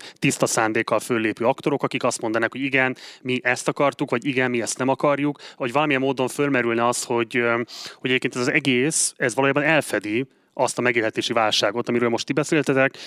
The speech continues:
mert nagyon sokan beszéltek az elmúlt napokban, az elmúlt panelekben. Tehát, hogy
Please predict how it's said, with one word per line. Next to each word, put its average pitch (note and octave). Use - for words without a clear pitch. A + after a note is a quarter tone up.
mert -
nagyon C3
sokan A2
beszéltek A2+
az A2+
elmúlt A2+
napokban, A2+
az A2
elmúlt A2
panelekben. G#2
Tehát, A#2
hogy C3+